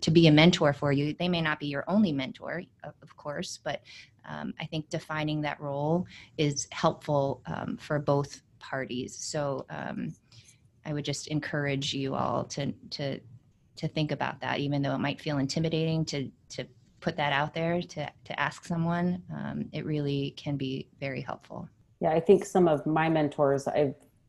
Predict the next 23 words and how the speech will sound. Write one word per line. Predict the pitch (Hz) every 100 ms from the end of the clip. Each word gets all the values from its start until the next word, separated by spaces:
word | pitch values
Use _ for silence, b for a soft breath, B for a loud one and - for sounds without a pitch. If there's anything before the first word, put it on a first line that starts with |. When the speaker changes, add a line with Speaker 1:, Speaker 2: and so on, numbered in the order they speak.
| -
Speaker 2:
you | 160
know, | 143
as | 156 151
I | 151
move | 160 175 -
through | 160
my | 147 139
career | - 143 170 165 135 127 -
and | 139 139
I |
go | 135 147
from | 147 151 135
being, | 143 139 135 131 131 - _ _ _ -
you | 117
know, |
a | 139
fellow, | 139 170 143 143 135 131 131 127 _
you | -
know, | 117
to | -
a | 120
faculty | 156 143 143 156
member, | 143 135 131 131 127 -